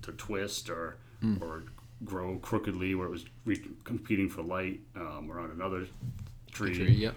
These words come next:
Speaker 2: yep.
Speaker 1: So it's really, and we have the benefit of being able to see that clearly now because the wood is dry. That's another big thing. I mean, presumably, if the wood's lasted a hundred years, it stayed dry,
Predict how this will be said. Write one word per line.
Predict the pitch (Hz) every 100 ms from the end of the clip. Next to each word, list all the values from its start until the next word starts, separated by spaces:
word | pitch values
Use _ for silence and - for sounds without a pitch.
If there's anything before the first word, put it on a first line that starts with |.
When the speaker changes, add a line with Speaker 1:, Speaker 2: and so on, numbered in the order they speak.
| -
Speaker 2:
yep. | 110
Speaker 1:
So | - 101 90 90 - - - -
it's | - -
really, | 127 127 110 110 -
and | 110 101 92 90 - - - -
we | 123 123
have | 110
the | 90
benefit | 101 123 120 95
of | 92 - - - -
being | 110
able | 101 90
to | 82
see | - 120
that | 95 78
clearly | - 123 107
now | 82
because | 78 87 90
the |
wood | 82 87 82
is | 76
dry. | - 80 67 - - -
That's | 98 -
another | 87 87 80
big | 73 73 - -
thing. | - 76
I | 87
mean, | 85 - - -
presumably, | - 82 101 90 82 78 78 - - - - - - - - - -
if | 90
the | -
wood's | 82 95 90
lasted | 87 85 87
a |
hundred | 80 82
years, | 85 85 76
it | 78
stayed | - 73
dry, | 78 67 55